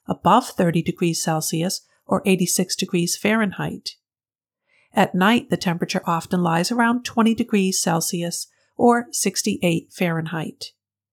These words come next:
During the months of May to October, there are occasional tropical rain showers, bringing heavy rainfall. The months of August through October are the rainiest, with March, May, and June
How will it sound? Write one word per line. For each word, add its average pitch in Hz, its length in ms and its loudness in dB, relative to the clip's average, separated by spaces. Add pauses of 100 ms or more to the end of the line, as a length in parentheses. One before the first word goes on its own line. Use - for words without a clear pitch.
(460)
During 196 260 2
the 185 60 2
months 208 460 2
of 180 160 -2
May 180 240 4
to 180 180 2
October, 165 760 -2 (280)
there 214 180 2
are 254 220 4
occasional 208 540 2
tropical 185 540 -2
rain 196 260 2
showers, - 720 -4 (220)
bringing 196 340 2
heavy 202 480 0
rainfall. 170 720 -2 (760)
The 190 80 2
months 175 480 4
of 190 220 2
August 208 460 2
through 180 180 2
October 175 680 -2 (100)
are 233 220 6
the 254 100 4
rainiest, 180 720 2 (180)
with 226 240 2
March, 202 460 2
May, 180 340 2
and 170 160 0
June 202 440 2